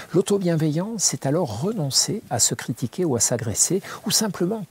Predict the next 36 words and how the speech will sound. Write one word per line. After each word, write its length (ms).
commencer 640
par 220
se 140
réconforter 880
avant 280
de 100
voir 420
comment 320
progresser. 680
Ce 140
n'est 220
en 120
aucun 280
cas 240
de 120
l'autocomplaisance, 960
mais 80
de 80
la 80
lucidité. 680
Ce 140
n'est 100
pas 140
la 80
violence 720
qui 120
nous 60
fait 240
avancer, 520
jamais, 380
mais 160
la 120
bienveillance 920
associée 760
à 80
l'exigence. 880